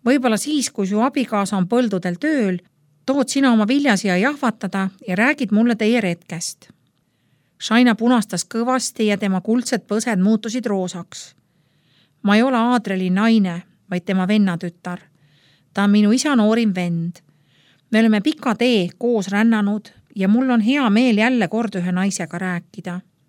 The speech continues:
Shaina tabas endalt onu lõbusa pilgu ja punastas jälle. Kui Enok kohale jõudis, istusid nad kõik õues ning võtsid kerget einet laua taga, kust oli näha kogu orgu.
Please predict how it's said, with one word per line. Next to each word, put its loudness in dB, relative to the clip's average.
Shaina 2
tabas -2
endalt 0
onu 2
lõbusa -2
pilgu -2
ja -2
punastas -2
jälle. -6
Kui 2
Enok 0
kohale 0
jõudis, -2
istusid -2
nad 2
kõik -2
õues 0
ning -2
võtsid -4
kerget -4
einet 0
laua -2
taga, -4
kust -8
oli 6
näha 2
kogu -2
orgu. -8